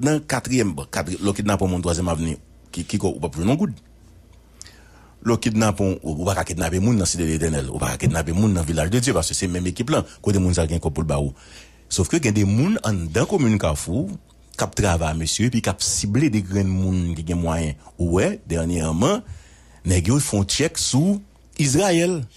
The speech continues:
Si Izrayèl pa entelijan, nèg yo t ap leve Izrayèl.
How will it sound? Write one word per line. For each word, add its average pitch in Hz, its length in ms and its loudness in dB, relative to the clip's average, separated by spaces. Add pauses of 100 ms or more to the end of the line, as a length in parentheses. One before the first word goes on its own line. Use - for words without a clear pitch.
(1300)
Si - 280 -2
Izrayèl 139 560 2
pa 104 160 2
entelijan, 92 680 0 (1500)
nèg 107 120 4
yo 104 80 4
t 87 80 2
ap 85 80 0
leve 95 200 2
Izrayèl. 196 460 2